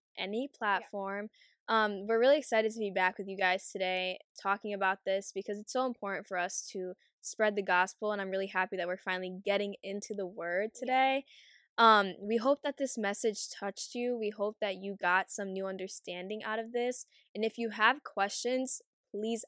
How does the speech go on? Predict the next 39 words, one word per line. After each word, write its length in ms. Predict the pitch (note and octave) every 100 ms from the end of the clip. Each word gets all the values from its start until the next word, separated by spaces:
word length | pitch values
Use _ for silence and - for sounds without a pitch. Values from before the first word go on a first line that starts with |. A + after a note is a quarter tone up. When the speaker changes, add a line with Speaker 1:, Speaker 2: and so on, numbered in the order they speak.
| -
Speaker 1:
ask 320 | G#3+ A3+ -
us 160 | F#3+ -
'cause 140 | -
we'd 120 | G#3 G3
Speaker 2:
Yeah. 60 |
Speaker 1:
love 340 | F#3 F#3 G3+ A#3+
Speaker 2:
You 60 |
could 140 | C4 D4
Speaker 1:
to 40 |
Speaker 2:
comment 320 | B3+ A#3+ B3+
Speaker 1:
answer 320 | C4 C4+ C4 C4+
them 100 | G#3+ _ G#3+ G#3
to 0 |
the 40 | G3+
Speaker 2:
or, 20 |
Speaker 1:
best 260 | G#3 G#3+ A3
of 100 | G3
our 200 | F#3 F#3
Speaker 2:
yeah. 160 | G#3
Speaker 1:
ability. 360 | - - - G#3 _ _ _ _ _
Speaker 2:
Yeah, 140 | G#3+ G#3
you 120 | G#3+
could 140 | B3+
either 260 | A3 A#3+ A#3+
go 160 | A#3+
in 60 | A#3
the 80 | G#3
comments, 540 | - G#3 G#3+ A3 A3+ -
or 280 | G#3 G3+
we 160 | G3 G3+
have 240 | G#3+ G#3+
the 80 | G#3+
prayer 360 | G#3 A3+ G#3+ A3+
request 560 | A#3+ A#3+ C4 C4+ C4+ -
in 120 | A3+
our 120 | G#3+
link 260 | G#3 A3+ A3+
tree. 260 | C4 C4
Speaker 1:
Yes. 140 | C#4